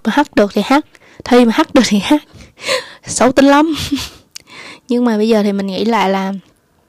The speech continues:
chuyện gì nó cũng phải cần có thời gian, nó cũng cần phải có quá trình hình thành và phát triển. Thì, thì đó là, đó là hai thứ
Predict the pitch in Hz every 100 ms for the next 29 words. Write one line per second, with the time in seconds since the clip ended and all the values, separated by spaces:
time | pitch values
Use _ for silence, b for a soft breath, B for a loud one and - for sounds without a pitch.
0 | _ _ - - 196 208 214 202 208 214
1 | 247 - 214 233 226 196 214 220 202 214
2 | 214 208 B B B B B - 254 214
3 | 220 226 196 202 - 233 247 277 233 208
4 | 196 190 185 175 180 233 - - 196 240
5 | 269 b b b b _ - 196 196 185
6 | 202 180 185 233 269 196 185 190 190 190
7 | b b b b b b 196 233 254 196
8 | 226 202 - - 233 226 226 226 233 294